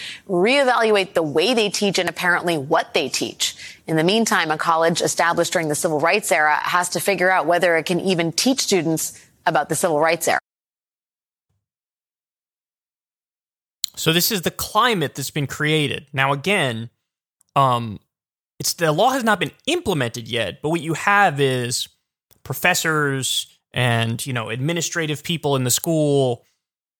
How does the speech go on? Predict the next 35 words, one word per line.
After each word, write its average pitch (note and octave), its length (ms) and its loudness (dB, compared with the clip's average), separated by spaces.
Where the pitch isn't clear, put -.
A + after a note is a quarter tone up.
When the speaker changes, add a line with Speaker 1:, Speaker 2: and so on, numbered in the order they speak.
Speaker 2:
they D#3+ 100 6
don't F3 320 2
know E3+ 300 6
how D3 240 2
to C3 60 0
handle D#3+ 500 2
it - 200 -2
in C#3 80 -4
a C3 60 0
situation C3 800 -2
where A#2+ 100 -8
you B2+ 100 -6
get B2 120 0
a A#2+ 60 -4
complaint C#3 580 0
from C3+ 260 -2
a C3+ 40 0
conservative A#2+ 500 -2
student, E3+ 400 0
and B2+ 100 0
so C3 140 0
they're B2 80 0
like, A#2+ 160 2
"I D3+ 80 2
don't D3+ 80 0
know, B2+ 140 0
shut C3 180 2
it A2 60 -4
down." E2+ 240 0
They C3 100 2
don't C#3 100 2
want E3+ 120 4
to F3 40 0
get F3+ 160 0
sued. A3 340 0